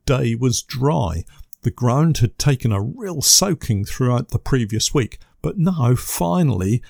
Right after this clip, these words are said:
the sun had dried out the soil, and we could more easily get the truck and trailer across the heavy clay soil fields without <laughs> worrying about getting stuck.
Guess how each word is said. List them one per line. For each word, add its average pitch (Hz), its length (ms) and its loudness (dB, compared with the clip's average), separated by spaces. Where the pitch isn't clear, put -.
the 139 100 2
sun 143 400 4
had - 300 0
dried 113 340 2
out 110 160 0
the - 80 -6
soil, 110 440 0
and 175 140 -2
we 190 80 -2
could - 280 -2
more 147 320 0
easily 101 460 0
get 120 180 -4
the 131 80 0
truck - 320 -4
and 123 160 0
trailer 104 520 0
across - 420 -2
the 104 220 -2
heavy 127 420 0
clay 110 380 -2
soil 104 480 2
fields - 600 -4
without 143 440 4
<laughs> - 40 4
worrying 101 380 0
about 107 380 -2
getting 104 480 0
stuck. - 560 0